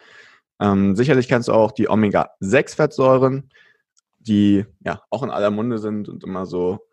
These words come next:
schrecklich sein sollen. Wir wollen aber darauf eingehen, dass es einfach aufs Verhältnis ankommt von den beiden und wie sich das Ganze auch im Laufe der Zeit entwickelt hat. Ähm, Omega-sechs, Omega-drei, es gibt auch noch Omega-neun,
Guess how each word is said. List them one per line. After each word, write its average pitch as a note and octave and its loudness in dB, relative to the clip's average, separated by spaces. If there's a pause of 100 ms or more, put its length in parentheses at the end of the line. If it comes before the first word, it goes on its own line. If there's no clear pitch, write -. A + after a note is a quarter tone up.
(120)
schrecklich B2+ 0
sein A2 4
sollen. G2+ 4
Wir F#2+ 2
wollen F#2 4
aber F2+ 2
darauf F2+ 2
eingehen, F#2 2
dass - -6
es - -12
einfach F#2 -2
aufs - -4
Verhältnis A2+ 0
ankommt G#2 0
von G2+ 0
den F#2 2
beiden F2+ 2
und E2+ -4
wie F#2+ 2
sich F#2+ -2
das F#2 -8
Ganze F#2 -2
auch F2 -2 (380)
im G2+ -2
Laufe G2+ 2
der F#2 0
Zeit G#2 0
entwickelt F#2+ -2
hat. - -16 (280)
Ähm, F#2 -4
Omega-sechs, A2 2
Omega-drei, G2 2
es G#2+ 0
gibt G#2 -6
auch F#2 0
noch F#2+ -2
Omega-neun, F#2+ 0